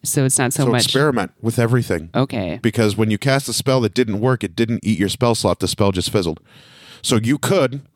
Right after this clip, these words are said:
Speaker 2: hypothetically, go in there with your full spell book and cast every single one of your spells.
Speaker 1: <laughs>
Speaker 2: And the spells that don't work doesn't eat the spell slot. The spells that do work does eat the spell slot.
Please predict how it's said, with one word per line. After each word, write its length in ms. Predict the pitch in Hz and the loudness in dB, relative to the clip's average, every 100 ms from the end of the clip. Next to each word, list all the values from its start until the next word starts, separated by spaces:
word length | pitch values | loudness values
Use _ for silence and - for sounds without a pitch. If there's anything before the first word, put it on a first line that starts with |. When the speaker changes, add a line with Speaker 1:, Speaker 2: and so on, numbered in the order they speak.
| _ | _
Speaker 2:
hypothetically, 760 | - - - 143 104 107 98 - _ - - - | -6 -4 -2 0 0 0 0 -2 _ -20 -20 -6
go 200 | 92 104 | 0 2
in 120 | 120 | 2
there 160 | 127 127 | 2 2
with 160 | 117 | 2
your 80 | 107 | -2
full 220 | - 127 | -2 0
spell 280 | 151 - 175 | 0 0 0
book 240 | 107 110 - | 2 -2 -2
and 160 | 110 107 | -4 -2
cast 360 | 139 147 151 | 0 0 0
every 280 | 135 175 185 | 0 2 0
single 340 | 175 196 180 151 | 0 0 2 2
one 140 | 165 | 0
of 100 | 156 | 0
your 80 | 147 | 0
spells. 640 | - 147 120 - - - | 2 2 2 2 -2 -2
Speaker 1:
<laughs> 60 | - - - - - - - | -4 -4 -2 -4 -8 -14 -4
Speaker 2:
And 120 | 113 | -2
the 60 | |
spells 320 | 104 - 147 139 | -2 0 0 0
that 120 | 139 | 2
don't 220 | 143 123 | 2 2
work 280 | 131 160 - 90 | 0 0 -2 -2
doesn't 320 | 120 117 101 | -2 0 -4
eat 140 | 117 | -4
the 100 | 113 | -2
spell 280 | 110 113 101 | -2 2 0
slot. 240 | - 92 | 0 -4
The 60 | 87 | -4
spells 300 | - 120 113 | -2 0 2
that 160 | 104 90 | 0 -2
do 180 | 165 196 | 0 2
work 320 | 131 123 - - | 2 0 -4 -4
does 260 | 123 127 | 0 0
eat 140 | 98 90 | 0 -2
the 80 | 85 | -6
spell 260 | - 87 | -4 -4
slot. 300 | 78 76 - | -4 -8 -10